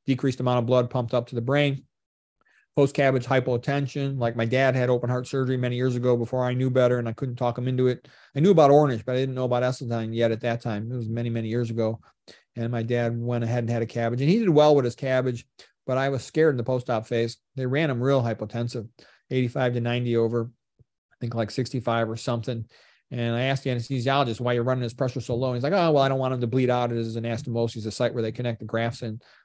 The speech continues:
uh, to the, to the coronary arteries in the chest."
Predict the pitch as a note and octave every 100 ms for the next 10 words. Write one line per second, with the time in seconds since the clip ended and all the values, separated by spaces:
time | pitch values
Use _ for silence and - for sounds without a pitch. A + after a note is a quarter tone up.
0 | _ - A2+ A#2 A2+ B2 A#2 A2+ A2+ G#2+
1 | C3+ - A2+ C3 B2 A#2 A2+ B2 A#2+ A2
2 | - _ _ A#2 A2+ - C3 A#2 -